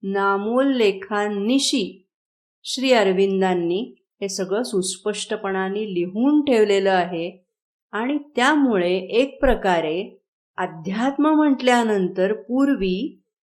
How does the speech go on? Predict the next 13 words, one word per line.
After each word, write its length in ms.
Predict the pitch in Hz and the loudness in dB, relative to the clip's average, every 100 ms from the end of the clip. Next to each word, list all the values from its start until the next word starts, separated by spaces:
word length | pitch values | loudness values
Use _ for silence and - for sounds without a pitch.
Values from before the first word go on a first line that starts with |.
| - | -10
जे 180 | 220 302 | -2 0
सगळं 480 | 320 294 262 285 320 | 2 0 2 2 2
असं 200 | 294 311 | 0 -2
गूढरम्य 920 | 226 196 233 254 285 339 330 285 302 | -4 -4 0 2 4 6 6 6 4
असायचं, 600 | 320 277 196 170 156 165 - _ _ 226 | 4 2 2 0 -2 -8 -14 _ _ 2
ते 160 | 294 | 2
गूढरम्य 800 | 262 269 262 247 247 240 226 226 - | 2 2 4 4 4 2 0 0 -2
अध्यात्म 1000 | 175 - 226 240 269 240 202 190 269 - _ _ | -4 -4 0 0 2 0 2 0 0 -8 _ _
श्री 340 | - 220 262 | -8 -2 2
अरविंदांनी 1160 | 311 240 208 196 185 180 175 165 165 202 262 - _ _ | 2 4 4 2 2 0 0 -2 -2 -2 -6 -16 _ _
अगदी 800 | 196 190 185 180 247 202 - - _ _ _ _ _ - | -4 -4 -6 -4 -2 -2 -6 -18 _ _ _ _ _ -2
करतल 580 | 226 240 262 254 240 226 | 2 4 2 2 0 0
आमलवत, 1040 | 240 - 185 190 190 196 196 196 208 | -2 -2 -2 0 0 2 4 2 0